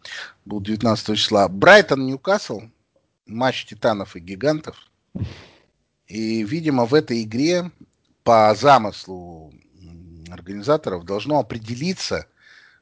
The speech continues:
кто из команд все-таки не будет бороться за выживание. И у букмекеров вообще йоты сомнения нет,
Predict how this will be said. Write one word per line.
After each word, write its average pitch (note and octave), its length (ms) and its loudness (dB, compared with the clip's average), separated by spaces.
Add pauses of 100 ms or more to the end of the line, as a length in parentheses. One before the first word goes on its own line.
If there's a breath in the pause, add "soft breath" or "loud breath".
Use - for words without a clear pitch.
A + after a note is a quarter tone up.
кто F3 340 0
из E3+ 120 -2
команд D3+ 640 0 (120)
все-таки D3+ 420 -8
не C3 140 -2
будет D#3+ 320 -6
бороться B2+ 480 0
за A#2+ 140 -8
выживание. A#2+ 920 -4 (220)
И C#3+ 160 -8
у C3+ 180 -4
букмекеров E3+ 720 -4
вообще E3+ 420 0 (220 soft breath)
йоты D#3 600 4
сомнения C3+ 800 -2
нет, A3 400 -10